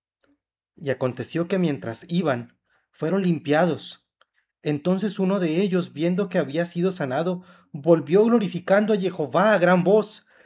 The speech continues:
y se postró rostro en tierra a sus pies, dándole gracias, y este era samaritano. Respondiendo Yeshua, dijo: "¿No son diez los que fueron limpiados? ¿Y los nueve? ¿Dónde están?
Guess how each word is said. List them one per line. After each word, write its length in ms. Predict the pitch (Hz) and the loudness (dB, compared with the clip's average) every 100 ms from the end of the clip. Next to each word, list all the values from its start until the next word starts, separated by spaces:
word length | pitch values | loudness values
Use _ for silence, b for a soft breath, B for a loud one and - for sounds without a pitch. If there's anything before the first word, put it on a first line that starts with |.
| b b _ _ _ _ | b b _ _ _ _
y 120 | 156 | -10
se 160 | - 135 | -6 -8
postró 460 | 120 - - 143 | -8 -10 0 2
rostro 360 | 156 127 - 139 | 2 0 -4 -4
en 80 | 127 | -2
tierra 360 | 131 151 160 | 2 2 2
a 40 | 123 | -4
sus 220 | - - | -6 -12
pies, 480 | - 165 180 - _ _ _ _ _ | -4 -4 -4 -10 _ _ _ _ _
dándole 400 | 123 135 156 143 | -4 -2 2 2
gracias, 640 | 117 127 156 147 123 - b b b b | 2 2 0 -4 -8 -12 b b b b
y 140 | 131 | -6
este 240 | 131 - | -4 0
era 120 | 147 143 | 0 2
samaritano. 840 | 151 139 127 120 147 170 120 - _ _ _ _ _ _ _ _ _ _ | 0 0 -2 0 0 0 -4 -12 _ _ _ _ _ _ _ _ _ _
Respondiendo 580 | - 117 - 117 110 117 | -10 -8 -6 -4 -2 -2
Yeshua, 480 | 123 117 - 147 120 | -2 -4 -2 2 2
dijo: 420 | 113 110 110 - _ _ _ _ _ _ | 0 -8 -12 -14 _ _ _ _ _ _
"¿No 180 | 117 110 | -8 -6
son 220 | - 143 | -2 -2
diez 260 | 117 131 147 | 2 2 2
los 160 | 160 | 0
que 120 | - 127 | -2 -4
fueron 300 | 127 139 143 | -2 0 0
limpiados? 800 | 131 120 120 120 190 - - _ _ _ _ _ _ _ | -4 -2 0 2 0 -6 -20 _ _ _ _ _ _ _
¿Y 120 | 135 | -10
los 160 | 110 107 | -6 -4
nueve? 520 | 113 120 180 214 _ _ _ _ _ _ | -2 0 0 -2 _ _ _ _ _ _
¿Dónde 260 | 117 135 175 | -6 -2 -2
están? 560 | 180 196 190 120 - | 4 4 4 0 -14